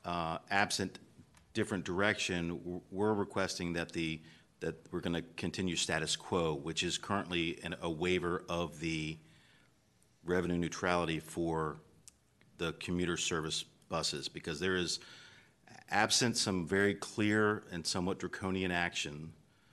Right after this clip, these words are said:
um, we would need to raise these rates to twenty-two dollars each way right now.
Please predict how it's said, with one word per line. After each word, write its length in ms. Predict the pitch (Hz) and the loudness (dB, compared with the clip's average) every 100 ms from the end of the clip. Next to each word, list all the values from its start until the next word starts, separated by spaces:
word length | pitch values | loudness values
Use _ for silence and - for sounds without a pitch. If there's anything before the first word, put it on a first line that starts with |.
| _ _ | _ _
um, 560 | 80 80 78 76 76 73 - _ _ _ _ _ - - | -2 2 2 0 -2 -8 -16 _ _ _ _ _ -20 -6
we 200 | 92 107 | 0 2
would 140 | 110 | 4
need 280 | 98 98 98 | 2 2 0
to 80 | 87 | 0
raise 420 | 78 87 90 85 | 0 2 2 0
these 280 | 78 82 78 | -2 -2 -2
rates 420 | 80 85 80 - | 0 0 0 -2
to 140 | - - | -4 -6
twenty-two 500 | - 87 90 - 90 | -6 -2 -2 -2 -2
dollars 480 | 85 80 82 78 - | 2 2 0 -4 -6
each 240 | 90 78 80 | -8 -8 -4
way 400 | 82 80 76 78 - - - | -2 0 -2 -6 -12 -20 -4
right 240 | 85 90 | 0 0
now. 360 | 82 80 78 | 0 2 0